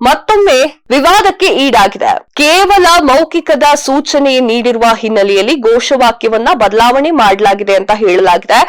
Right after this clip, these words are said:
ಸಮಾಜ ಕಲ್ಯಾಣ ಇಲಾಖೆಯ ಪ್ರಧಾನ ಕಾರ್ಯದರ್ಶಿ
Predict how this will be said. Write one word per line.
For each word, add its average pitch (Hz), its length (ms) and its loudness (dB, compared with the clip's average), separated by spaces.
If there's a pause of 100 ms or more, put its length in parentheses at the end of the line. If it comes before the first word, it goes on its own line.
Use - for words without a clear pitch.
(320)
ಸಮಾಜ 339 480 0
ಕಲ್ಯಾಣ 285 480 0 (160)
ಇಲಾಖೆಯ 240 580 0
ಪ್ರಧಾನ 240 500 0
ಕಾರ್ಯದರ್ಶಿ 214 760 0